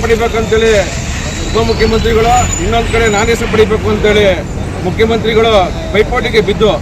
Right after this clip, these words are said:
ವಿಧಾನಸೌಧದಲ್ಲೂ ಕಾರ್ಯಕ್ರಮವನ್ನು ಆಯೋಜನೆ ಮಾಡ್ತಾರೆ, ಸ್ಟೇಡಿಯಂನಲ್ಲೂ ಕಾರ್ಯಕ್ರಮವನ್ನು ಆಯೋಜನೆ ಮಾಡಿರ್ತಕ್ಕಂಥದ್ದು ದುರದೃಷ್ಟಕರ. ವಿಜಯ-,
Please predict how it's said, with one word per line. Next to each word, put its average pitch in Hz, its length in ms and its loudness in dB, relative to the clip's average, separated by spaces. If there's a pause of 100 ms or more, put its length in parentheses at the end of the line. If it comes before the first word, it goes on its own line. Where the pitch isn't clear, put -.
(640)
ವಿಧಾನಸೌಧದಲ್ಲೂ 240 840 0 (720)
ಕಾರ್ಯಕ್ರಮವನ್ನು 233 500 0
ಆಯೋಜನೆ 220 360 -2
ಮಾಡ್ತಾರೆ, 214 380 -4 (720)
ಸ್ಟೇಡಿಯಂನಲ್ಲೂ 240 640 0
ಕಾರ್ಯಕ್ರಮವನ್ನು 220 440 0
ಆಯೋಜನೆ 196 360 0
ಮಾಡಿರ್ತಕ್ಕಂಥದ್ದು - 720 -2 (420)
ದುರದೃಷ್ಟಕರ. 196 560 -2 (960)
ವಿಜಯ-, - 220 0